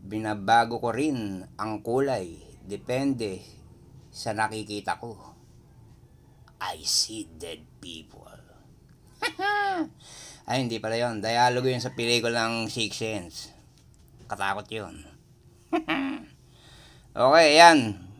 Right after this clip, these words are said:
Mata. Tapos, labi. Yan.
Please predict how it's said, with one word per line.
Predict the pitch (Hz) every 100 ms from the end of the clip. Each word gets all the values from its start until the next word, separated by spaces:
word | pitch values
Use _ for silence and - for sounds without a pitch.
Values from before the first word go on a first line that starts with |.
| -
Mata. | 95 98 117 127 156 185 - - - - - - - - - - - - - -
Tapos, | - 92 95 107 117 139 151 - - -
labi. | 92 92 90 107 139 143 - - - - - - - - - - - - - - - 659 659 - - - - - - 82
Yan. | 92 110 139